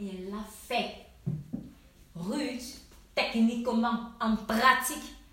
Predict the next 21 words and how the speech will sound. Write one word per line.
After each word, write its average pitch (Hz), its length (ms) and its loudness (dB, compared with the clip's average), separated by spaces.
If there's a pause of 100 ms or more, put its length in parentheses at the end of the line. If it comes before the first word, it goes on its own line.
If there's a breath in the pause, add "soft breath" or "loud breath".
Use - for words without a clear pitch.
(160 loud breath)
a 233 240 0
oublié 208 480 -2
son 175 240 -8
peuple, - 400 -12 (220)
la 180 120 0
maison 202 340 4
de 190 60 0
son 170 220 -8
père, 190 240 -8 (100)
pour 226 140 -8
prendre 202 380 -4
soin 196 500 -6 (560)
d'une 214 160 0
femme 202 280 -6
qui 208 80 -4
n'est 196 120 -2
même 196 240 -6
pas 185 80 -12
de 165 160 -14
son - 140 -18
peuple. - 360 -20